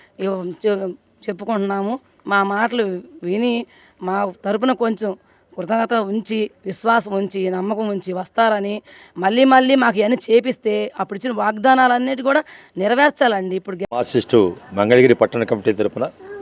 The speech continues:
Speaker 2: ఈరోజు మంగళగిరి పట్టణంలో ఉన్నటువంటి అతి దారుణంగా, గందరగోళంగా, వాళ్ళ జీవన పరిస్థితుల్లో ఉండాలా లేదా, కాలేజీ చెల్లిపోవాలా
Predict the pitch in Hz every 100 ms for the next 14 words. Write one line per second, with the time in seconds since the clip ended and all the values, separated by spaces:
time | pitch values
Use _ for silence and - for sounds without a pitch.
0 | 370 - - 349 - 117 117 131 120 127
1 | 123 - _ 98 110 131 131 123 113 -
2 | 123 117 110 101 101 113 107 117 - -
3 | - - - - 113 135 117 120 127 131
4 | 120 123 120 - _ _ _ _ _ -
5 | 107 120 135 131 127 120 113 113 113 -
6 | _ _ _ _ - 117 110 107 143 147
7 | 135 127 143 131 135 120 135 135 135 123
8 | 120 120 120 - _ - - - 120 135
9 | 139 120 123 120 135 127 120 117 110